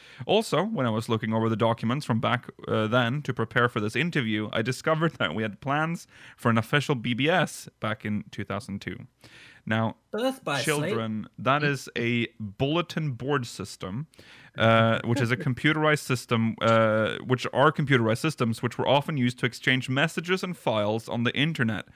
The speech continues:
Speaker 1: prior to the advent of social media.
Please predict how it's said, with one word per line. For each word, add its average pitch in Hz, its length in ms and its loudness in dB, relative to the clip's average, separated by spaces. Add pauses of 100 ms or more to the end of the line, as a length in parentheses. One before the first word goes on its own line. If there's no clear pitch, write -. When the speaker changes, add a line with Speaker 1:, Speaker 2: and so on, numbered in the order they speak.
(180)
Speaker 1:
prior 139 380 4
to 147 160 -4
the 131 160 -2
advent 107 500 -2
of 107 100 -8
social 101 420 -10
media. 101 500 -6